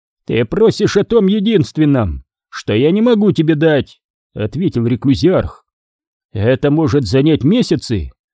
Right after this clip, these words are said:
возможно, годы. Когда выявляются коды,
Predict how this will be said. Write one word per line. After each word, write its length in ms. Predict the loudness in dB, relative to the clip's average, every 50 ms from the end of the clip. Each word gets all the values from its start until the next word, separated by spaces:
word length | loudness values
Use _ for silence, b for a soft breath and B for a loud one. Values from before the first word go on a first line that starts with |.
| _ _
возможно, 600 | -4 -2 -2 0 0 0 0 2 2 2 2 0 0
годы. 560 | 2 2 2 2 4 2 2 2 0 -2 -8 _ _ _ _ _ _ _ _ -8
Когда 360 | -6 -4 -4 -2 -2 -2 0
выявляются 640 | 2 2 2 2 2 2 2 0 0 -2 -2 -4 -4
коды, 480 | -2 0 -2 0 0 -2 -4 -6 -10